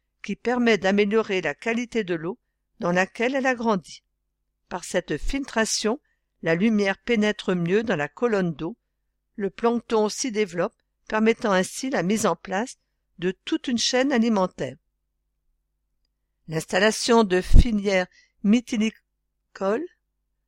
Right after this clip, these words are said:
dans l'anse de Bénodet est un véritable atout dans le cadre d'une politique d'amélioration de la qualité de l'eau. En outre, les filières de moules servent d'habitat pour la faune,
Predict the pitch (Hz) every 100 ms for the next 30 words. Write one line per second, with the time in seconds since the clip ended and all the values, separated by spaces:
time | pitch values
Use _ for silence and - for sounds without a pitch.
0 | _ 180 175 170 247 262 214 202 190 170
1 | 165 202 - _ - 175 - 156 156 247
2 | 269 262 240 208 190 202 - 240 277 220
3 | 190 185 - 196 196 175 151 160 151 _
4 | 220 226 202 - 214 - _ _ _ 180
5 | 196 233 233 220 202 - - 277 254 160
6 | 160 - 220 233 - 269 202 143 - _
7 | _ _ _ _ _ _ _ - 175 202
8 | 294 - _ _ _ - 165 - 254 247
9 | 233 214 196 202 254 - _ _ _ _
10 | - - 233 240 196 180 190 196 202 -
11 | 185 226 208 170 156 - 165 160